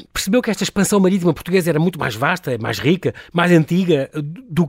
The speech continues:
do que aquela descoberta só do caminho marítimo para a Índia, não é? Eh, sobre o qual, aliás, tinha, tinha dado na escola, na Nova Zelândia. E então, eh, lá na Biblioteca de Évora, de-, deparou-se com este almanaque das, das tabelas estrelares, esta tabela das estrelas, chamada Almanaque Perpétuo, que tinha sido escrita em castelhano,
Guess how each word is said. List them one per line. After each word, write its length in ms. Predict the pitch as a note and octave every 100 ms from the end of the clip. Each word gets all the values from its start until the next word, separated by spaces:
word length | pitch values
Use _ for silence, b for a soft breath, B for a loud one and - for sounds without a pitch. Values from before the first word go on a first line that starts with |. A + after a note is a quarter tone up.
| -
do 100 | D#3
que 100 | E3+
aquela 340 | - F3 D#3+
descoberta 380 | - - E3+ -
só 240 | - E3+
do 140 | D#3 C3
caminho 240 | D3 B2+
marítimo 320 | B2 A#2 B2
para 140 | B2 F#3
a 60 |
Índia, 200 | D#3+ G#3
não 120 | E3+ D3
é? 80 | G#3+ B B B
Eh, 260 | C3+ B2 B2
sobre 240 | A#2 A2+
o 20 | G#2
qual, 160 | A2
aliás, 240 | G#2+ A2 A2
tinha, 200 | A#2+ A#2
tinha 220 | - A#2+
dado 160 | G#2+ G#2
na 80 | A2+
escola, 460 | - C3 D3 F3 - B B -
na 140 | A2+
Nova 200 | A2 G#2+
Zelândia. 540 | G#2 A#2 C3 D#3 E3+ E3 B B -
E 60 |
então, 300 | D3+ F#3+ G#3 -
eh, 220 | F3+ F#3 F#3 _ _ - - -
lá 140 | F3 F3
na 140 | D3
Biblioteca 480 | C3+ B2+ C3+ C3 B2+
de 160 | A#2+
Évora, 300 | C3 A#2+ D3+ -
de-, 540 | C3+ D3+ D3+ C3 C3
deparou-se 460 | C3 B2 E3+ E3+ E3
com 100 | D#3+
este 160 | D3+
almanaque 400 | D3+ C#3+ D#3+ -
das, 80 | D3+
das 160 | C#3 C#3+
tabelas 380 | C#3+ D#3 E3 D3+
estrelares, 440 | - C3+ A#2 G#2
esta 200 | A#2 D#3+
tabela 420 | - C#3 F#3+ G3
das 120 | E3+
estrelas, 360 | - C#3+ B2 A2 - B B B
chamada 320 | - C3+ C#3+
Almanaque 380 | C#3+ C#3 D#3+ -
Perpétuo, 600 | - - C#3+ C3 - G2
que 80 | -
tinha 120 | C3+
sido 200 | A#2 A#2
escrita 280 | - C#3+ -
em 60 | G2
castelhano, 440 | A2 - E3 A3+